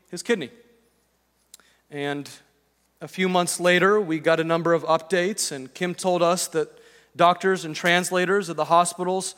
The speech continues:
have been dumbfounded, and Turkish friends were speechless when they heard of the suffering that Jim would endure for Sharif. And one woman said to Kim, "Kim, you are a Christian. We're Muslims.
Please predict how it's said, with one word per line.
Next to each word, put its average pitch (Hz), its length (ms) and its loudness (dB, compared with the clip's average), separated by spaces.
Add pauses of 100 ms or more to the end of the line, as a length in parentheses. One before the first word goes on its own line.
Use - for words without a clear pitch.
(320)
have 156 120 -4
been 170 140 0
dumbfounded, 143 680 0
and 135 220 -14 (340)
Turkish 180 360 0
friends 175 380 0
were 170 80 -4
speechless 185 640 -4
when 160 120 -8
they 151 100 -2
heard 170 200 2
of 165 60 -4
the 156 80 -6
suffering 180 480 -2
that 147 100 -6
Jim 170 240 -4
would 165 140 -4
endure 151 520 0 (300)
for - 140 -10
Sharif. 156 580 -4
And 143 200 -10 (300)
one 180 260 0
woman 180 240 0
said 170 240 0
to 156 80 -6
Kim, 156 480 -2 (800)
"Kim, 208 280 2
you 202 180 0
are 185 120 4
a 151 60 0
Christian. 127 600 -4 (1200)
We're 156 160 0
Muslims. 151 840 -2